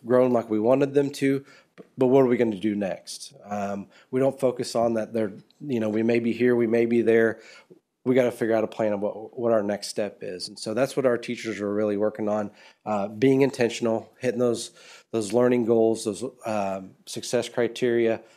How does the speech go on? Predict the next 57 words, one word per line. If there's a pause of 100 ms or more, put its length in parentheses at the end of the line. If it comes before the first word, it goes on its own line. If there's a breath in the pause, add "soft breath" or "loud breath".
(100)
and
learning
intentions.
And
again,
just
really
being
focused
on (300 soft breath)
here's, (400 soft breath)
here's
where
we're
at. (300)
You
know, (180)
at
this
point,
we
can't
do
anything
about
that
right
now, (200 soft breath)
but
we
can
do
something
about
how
we
move
forward. (360 soft breath)
Uh,
and
so
that's
what
our,
our
teachers
are
really
working
on.
So
they're
doing
a
lot
of
planning